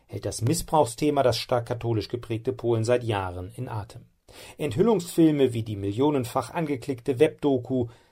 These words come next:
aber sag es nur keinem, zeigten nicht nur die Verbrechen und das Leid der Opfer, sondern auch, wie Kirchenobere kriminelle Priester decken oder einfach in andere Gemeinden versetzen. Auch Dziwisz wird das nun vorgeworfen.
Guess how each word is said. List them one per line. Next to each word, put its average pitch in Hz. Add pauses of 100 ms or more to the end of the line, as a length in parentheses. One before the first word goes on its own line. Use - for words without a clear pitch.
aber 113
sag 147
es 175
nur 131
keinem, 127 (280)
zeigten 127
nicht 180
nur 220
die 175
Verbrechen 147
und 98
das 90
Leid 113
der 110
Opfer, 127 (220)
sondern 170
auch, 190
wie 170
Kirchenobere 165
kriminelle 127
Priester 117
decken 131
oder 123
einfach 117
in 127
andere 101
Gemeinden 104
versetzen. - (640)
Auch 170
Dziwisz 156
wird 107
das 127
nun 127
vorgeworfen. 104